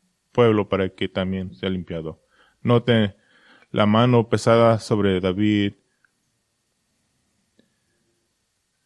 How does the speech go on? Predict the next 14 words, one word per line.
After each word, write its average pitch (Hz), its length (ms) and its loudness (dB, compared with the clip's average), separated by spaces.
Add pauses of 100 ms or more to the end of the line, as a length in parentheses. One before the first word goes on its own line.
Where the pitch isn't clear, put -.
(800)
pero 104 200 -2
era 104 200 2
pesada 98 340 -2
por 101 120 -6
un 98 80 -6
propósito. 87 760 -8 (340)
Fuera 104 280 0
para 107 160 2
el 104 100 0
propósito 120 640 -2
que 110 220 2
David 117 460 2
reconociera, 120 1000 2
confesara, 117 960 0